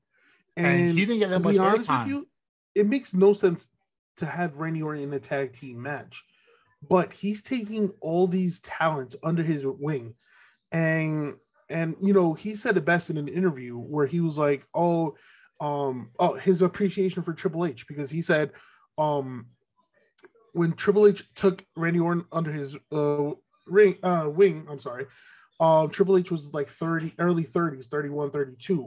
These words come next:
Speaker 2: which was Triple H's prime years.
Speaker 1: Right.
Speaker 2: And Triple H didn't have to do that. So I feel like, um, Randy Orton has now a new appreciation for wrestling. Um, it kinda seems like, uh,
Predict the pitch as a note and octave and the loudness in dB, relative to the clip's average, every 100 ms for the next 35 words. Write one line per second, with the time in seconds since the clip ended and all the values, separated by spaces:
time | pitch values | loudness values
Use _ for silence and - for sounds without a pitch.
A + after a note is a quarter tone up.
0 | C#3 D#3 E3 D#3+ D3+ - - F#3 E3+ D#3+ | -6 -6 -4 -4 -6 -8 -8 -4 -2 -4
1 | - C3+ - - - D3+ D3 C3+ B2+ D3 | -4 -10 -12 -10 -4 -4 -4 -8 -10 -6
2 | E3+ B2 A#2+ - _ A2 B2+ G#2+ G2+ E3 | -4 -4 -10 -18 _ -8 -6 -6 -8 -6
3 | D#3+ D#3+ D3+ - G3 G#3 D#3+ D3 F3 E3+ | -4 -4 -4 -2 4 4 4 2 2 2
4 | D3+ D#3 C3+ A#2 D#3 F#3+ F3 A#2 A2 - | -2 -8 -12 -8 0 2 2 0 -4 -8
5 | _ _ _ _ - F#3 E3+ E3 F3+ A#3+ | _ _ _ _ -4 -2 0 -2 -4 -6
6 | A#3+ A3 F#3+ - _ - E3+ E3 D#3 E3+ | -2 2 2 0 _ -6 -2 -2 -2 0
7 | F#3+ F3+ F#3 E3+ E3 E3 C#3+ D3+ D#3+ D#3 | 0 2 0 -2 -4 -4 -6 -4 -2 -4
8 | - D#3 D3+ E3+ F3 - F3+ E3+ - D#3 | -6 -8 -4 0 0 0 -6 -6 -6 -4
9 | D#3 E3 - C3+ C3 A#2+ - _ - - | -2 -4 -6 -10 -12 -18 -20 _ -14 -4
10 | E3 E3+ D3 D#3 - C#3 B2 C3 A#2+ _ | 0 0 2 -2 -2 -8 -10 -12 -16 _
11 | _ _ - D3 C#3+ C#3 B2+ A#2 - A#2+ | _ _ -8 -4 -4 -4 -6 -10 -6 -4
12 | F3 G#3+ G#3+ G#3 G#3+ F#3 F3+ E3 - _ | -2 -2 -2 0 0 2 2 0 -6 _
13 | - D3+ D3 C#3+ B2 | -6 -4 -2 -4 -6